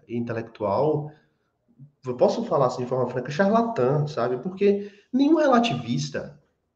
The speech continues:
é um relativista em relação aos seus próprios valores. Ninguém, ele sempre acha que cada um de nós acha que os nossos próprios valores são melhores do que os dos outros. É, então, ninguém horizontaliza os,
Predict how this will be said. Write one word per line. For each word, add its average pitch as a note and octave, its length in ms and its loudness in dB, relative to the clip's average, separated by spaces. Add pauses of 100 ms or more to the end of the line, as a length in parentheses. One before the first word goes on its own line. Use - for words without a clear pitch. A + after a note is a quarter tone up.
(120)
é G3+ 100 4
um A#3+ 100 4
relativista E3+ 580 4
em - 20 2
relação E3+ 260 2
aos F3+ 60 -2
seus F#3 140 0
próprios E3+ 260 0
valores. F#3+ 520 0
Ninguém, C4 600 2 (340)
ele G4 120 0
sempre E4+ 260 6
acha G#3 240 4
que - 140 -12
cada - 240 0
um G#3 100 6
de D#3+ 100 2
nós D#3+ 220 6
acha B3+ 160 2
que D4+ 60 -4
os B3 60 2
nossos G#3 200 4
próprios D3+ 240 2
valores C3 480 4
são C4+ 140 0
melhores D#4 320 2
do - 60 2
que F#3 80 0
os D3 60 -2
dos B2+ 120 -2
outros. - 360 -4 (600)
É, B2+ 200 -4
então, G#3+ 220 2
ninguém C4+ 320 2
horizontaliza G#3+ 1300 2
os, C3 200 -8